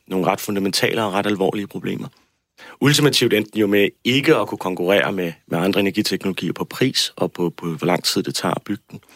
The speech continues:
Og derfor så, så er det jo ikke sket på verdensplan, også i de lande, hvor man faktisk er pro-atomkraft, er det ikke sket. Så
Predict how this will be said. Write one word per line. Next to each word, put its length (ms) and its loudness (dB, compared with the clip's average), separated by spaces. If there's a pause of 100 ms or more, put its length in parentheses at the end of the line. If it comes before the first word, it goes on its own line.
(360)
Og 100 -2
derfor 200 0
så, 260 0
så 120 -4
er 40 -2
det 80 2
jo 40 2
ikke 100 -2
sket 200 -4
på 120 -6
verdensplan, 540 0
også 240 2
i 20 -8
de 120 -4
lande, 260 2
hvor 100 -2
man 140 -2
faktisk 280 0
er 40 -6
pro-atomkraft, 720 -4
er 40 -8
det 60 -2
ikke 120 -4
sket. 260 -6 (600)
Så 240 4